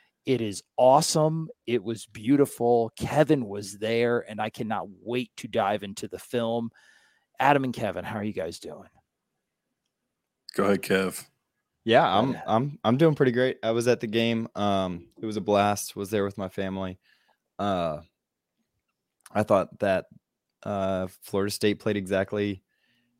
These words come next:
Speaker 3: how they needed to, how, how they were kind of billed as before the season. Um, in my mind, it, it just, they're a solid team without very many holes in them. Um, but,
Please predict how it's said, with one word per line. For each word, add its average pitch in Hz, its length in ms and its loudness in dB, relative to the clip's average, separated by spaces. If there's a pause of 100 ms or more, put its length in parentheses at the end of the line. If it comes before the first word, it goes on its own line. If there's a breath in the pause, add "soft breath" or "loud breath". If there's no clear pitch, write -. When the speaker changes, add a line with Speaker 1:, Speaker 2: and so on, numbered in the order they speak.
(160)
Speaker 3:
how 110 180 2
they 104 140 4
needed 101 300 0
to, 87 200 -4
how, 95 300 2
how 101 180 2
they 101 160 2
were 92 480 0
kind 117 180 -2
of 85 200 -8
billed 104 320 2
as 101 280 0
before 98 360 -4
the 90 100 -4
season. 98 540 -6 (600)
Um, 95 120 -4
in 92 80 -2
my 87 120 -2
mind, 92 300 0
it, 82 320 -4
it 95 140 -2
just, - 400 -4
they're 101 160 6
a 92 60 2
solid 98 460 2
team 101 340 -2
without 90 300 -2
very 95 200 0
many 92 180 -2
holes 104 420 0
in 120 140 2
them. 123 300 -2 (580)
Um, 90 320 -2
but, 92 220 0